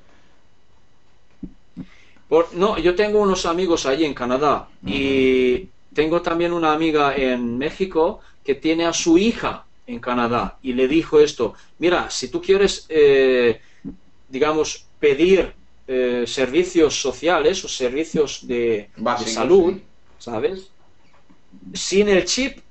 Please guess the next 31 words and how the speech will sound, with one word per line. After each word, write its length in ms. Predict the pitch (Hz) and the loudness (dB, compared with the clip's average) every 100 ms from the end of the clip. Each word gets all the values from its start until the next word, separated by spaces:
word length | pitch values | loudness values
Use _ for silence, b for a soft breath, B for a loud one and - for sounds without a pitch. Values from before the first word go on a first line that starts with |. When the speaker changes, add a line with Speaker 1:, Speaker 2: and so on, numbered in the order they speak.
| - | -8
Speaker 1:
no 180 | 185 185 | -8 0
pue-, 180 | 170 | 0
no 140 | 170 175 | 2 -2
te 80 | 175 | 0
hacen 300 | - 160 147 | 0 -4 -2
nada, 400 | 139 117 - - - - - - - | -2 -2 -8 -16 -20 -20 -20 -20 -16
nada. 400 | 139 175 123 90 - - - - | -4 -2 -2 -6 -14 -20 -20 -12
Es 100 | 127 | -4
decir, 300 | 135 147 143 | 0 0 0
que 100 | 143 | 0
no 100 | 190 | 0
te 80 | 247 | 2
obligan 320 | 226 226 202 | 4 4 4
a 60 | |
meterlo, 540 | 175 160 214 196 180 - b - | 2 4 4 4 0 -2 b 0
pero 280 | 190 185 170 | 4 6 4
no 140 | 175 | 2
te 100 | 180 | 0
sirven. 560 | 156 233 285 233 120 92 - - - - - - - - | 0 0 -2 -2 -4 -6 -18 -20 -20 -20 -20 -20 -20 -12
Es 100 | 135 | -6
decir, 460 | 135 156 151 - - | -4 2 2 2 -14
si 180 | - 147 | -8 0
tú 160 | 196 | 4
vas 220 | 226 247 240 | 4 4 4
al 100 | 214 | 4
hospital 680 | 196 - 185 247 311 269 - | 2 -4 -2 2 2 0 0
y 100 | 196 | 2
no 140 | 226 | 4
tienes 300 | 220 226 208 170 | 4 2 2 2
el 140 | 165 | 2
chip, 380 | - 277 208 | 0 -2 -2